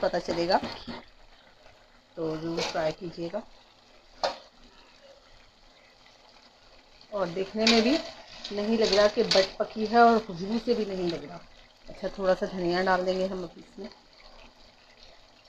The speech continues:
और इसे हम, हम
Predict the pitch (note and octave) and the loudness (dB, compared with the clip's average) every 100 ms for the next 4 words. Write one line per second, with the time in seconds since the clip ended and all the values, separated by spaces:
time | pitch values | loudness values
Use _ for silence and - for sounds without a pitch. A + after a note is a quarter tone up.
0 | - - - - - - - E3+ E3 A3 | -20 -20 -20 -20 -20 -20 -8 0 0 -2
1 | - - - - _ - - G3 F#3 F#3 | -12 -20 -20 -20 _ -20 -10 -8 -8 -6
2 | G3 | -8